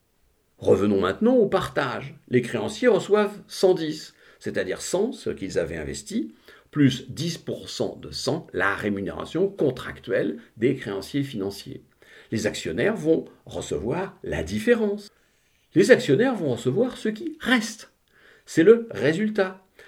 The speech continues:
La valeur de leurs avoirs est maintenant égale à deux cent quatre-vingt-dix, c'est-à-dire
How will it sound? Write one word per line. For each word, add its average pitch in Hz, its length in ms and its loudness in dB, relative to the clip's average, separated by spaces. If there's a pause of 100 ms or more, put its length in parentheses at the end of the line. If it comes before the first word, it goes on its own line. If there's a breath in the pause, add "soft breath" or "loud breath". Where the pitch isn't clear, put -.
(120)
La 156 140 4
valeur 233 400 4
de 113 80 2
leurs 98 240 0
avoirs 90 560 -6
est 107 80 -4
maintenant 87 320 -4
égale 196 240 2
à 156 80 2
deux 139 160 2
cent 151 200 -2
quatre-vingt-dix, 214 600 -4
c'est-à-dire 101 640 -4